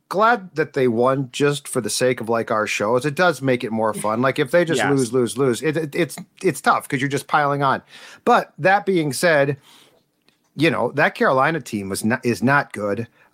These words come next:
Speaker 1: Um, th-, they look like a team to me that's playing t-, uh, to lose, 'cause if you're not, Bryce Young would be benched for Dalton, and they're not gonna do that. Uh, but it's very impressive that, that Harrison Smith reemerged a-, as well,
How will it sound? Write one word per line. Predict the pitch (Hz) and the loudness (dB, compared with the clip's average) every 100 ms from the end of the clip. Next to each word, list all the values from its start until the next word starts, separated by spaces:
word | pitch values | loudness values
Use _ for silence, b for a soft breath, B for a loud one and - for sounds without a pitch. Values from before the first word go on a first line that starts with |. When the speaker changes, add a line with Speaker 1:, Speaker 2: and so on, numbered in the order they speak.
| - | 0
Speaker 1:
Um, | 120 113 107 101 90 _ - 113 | 2 2 0 -4 -8 _ -18 -16
th-, | - - | -10 0
they | 156 | 2
look | 208 | 4
like | 175 | 0
a | 127 | 0
team | 156 131 | 0 0
to | 117 | 0
me | 113 147 | 2 0
that's | 107 | 0
playing | - - 139 139 160 143 _ - | -8 -2 0 2 0 -2 _ -12
t-, | - - | -12 -4
uh, | 139 139 | -2 0
to | 165 | 0
lose, | 156 170 180 | 2 2 0
'cause | - 127 | 0 0
if | 139 - | 0 0
you're | 139 | 2
not, | 131 143 135 | 4 2 2
Bryce | 113 131 131 | 2 2 2
Young | 139 127 131 123 | 2 2 0 -2
would | 120 | -2
be | 110 | -2
benched | 98 107 135 156 - | -2 -2 -2 -4 -10
for | - 110 | -6 -4
Dalton, | 113 101 123 151 | -2 -4 -2 -2
and | 107 | 0
they're | 104 | -2
not | 110 | -4
gonna | 110 82 | -6 -6
do | 101 | -2
that. | 127 185 185 B B B B | 0 0 -2 B B B B
Uh, | 127 127 113 - | 0 2 0 -2
but | 208 254 180 - _ | 4 6 6 2 _
it's | 147 143 | -2 0
very | 123 160 170 | 2 4 4
impressive | 180 139 160 160 - 120 117 - - | 2 0 0 0 2 0 -2 -10 -4
that, | 120 117 117 113 - _ _ _ _ _ | 0 2 2 0 -8 _ _ _ _ _
that | 104 101 127 127 123 | -12 -2 0 0 0
Harrison | 135 156 147 135 | 0 2 0 -4
Smith | 120 139 143 127 - - | -6 -2 2 2 -2 -4
reemerged | 120 131 139 123 117 113 104 - | 0 2 4 4 2 0 -2 -6
a-, | 110 - | -8 -2
as | 113 107 | -2 0
well, | 110 113 117 | 2 2 2